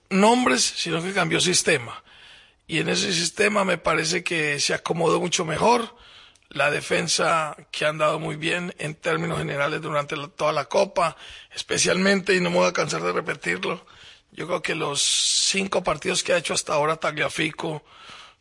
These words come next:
para mí hoy está como el mejor defensor central del Mundial. Perdón,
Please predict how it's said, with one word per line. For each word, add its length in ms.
para 220
mí 260
hoy 420
está 540
como 180
el 80
mejor 340
defensor 480
central 400
del 120
Mundial. 440
Perdón, 320